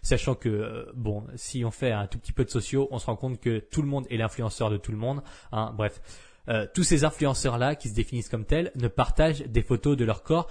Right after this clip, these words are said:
que pour booster leur ego fragile, bien plus que pour inspirer les gens, comme ils aiment à le dire. Donc, ne vous comparez jamais à personne d'autre que vous-même. C'est inutile, fragilisant et culpabilisant. Internet n'est pas la vie.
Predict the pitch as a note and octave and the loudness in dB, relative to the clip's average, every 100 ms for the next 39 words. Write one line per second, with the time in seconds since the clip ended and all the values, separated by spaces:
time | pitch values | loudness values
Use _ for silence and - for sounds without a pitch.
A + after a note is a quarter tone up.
0 | - - - D3 F3+ E3+ A2+ A#2 G#3+ G#3+ | -8 2 8 10 10 8 4 6 8 8
1 | - G#3 G#3 - C3+ D3 D3 C#3 F#3 - | 8 6 6 2 6 8 8 10 8 6
2 | - F#3 D#3 F3 G3 - - - B2+ F3+ | 2 4 6 4 -2 -4 -10 6 8 8
3 | - G3 - D3 - C#3 E3+ D#3+ - D#3 | 6 2 4 4 4 0 2 0 2 2
4 | D3 C3 F3 F#3+ - E3 D#3+ C3 A#2+ D3+ | 4 2 0 -2 2 2 2 0 2 4
5 | C#3+ B2 A#2+ G2+ - - B2 F3 D3+ - | 4 4 2 0 -4 -8 6 6 6 2
6 | C3 C3 B2+ C#3 B2+ B2 G#2 D3 D3 C#3 | 2 2 4 2 4 4 6 6 6 4
7 | B2+ B2 - C#3+ - C3+ B2 B2 - - | 2 -2 0 2 2 0 2 2 0 0
8 | A#2 G#2 B2 G3+ B3 - - - C#3 - | 0 2 2 2 0 -8 -4 4 4 4
9 | E3 B2+ - C4 C4+ - - F#3+ D3+ D#3 | 2 2 4 2 2 4 6 8 6 4
10 | C#3 G3 A#3 - C3+ G#3 F#3+ E3 E3 D3 | 4 4 2 2 4 4 4 4 4 4
11 | B2+ - - - F#3 - E3+ D3+ D3 - | 2 0 -14 2 6 10 8 8 2 2
12 | - A#2 A2 - F3+ A#2+ G2+ A#2 | 0 2 4 8 10 8 4 -4